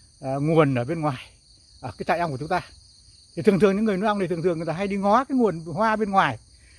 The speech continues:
để tôi quyết định cái trại ong của mình bên trong nhé. Chúng ta cùng bắt đầu nhé.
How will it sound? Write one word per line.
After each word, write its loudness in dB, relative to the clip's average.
để -4
tôi -2
quyết -4
định -4
cái 2
trại 0
ong -2
của -2
mình -2
bên 2
trong 4
nhé. -8
Chúng -12
ta -4
cùng -20
bắt -4
đầu 2
nhé. -6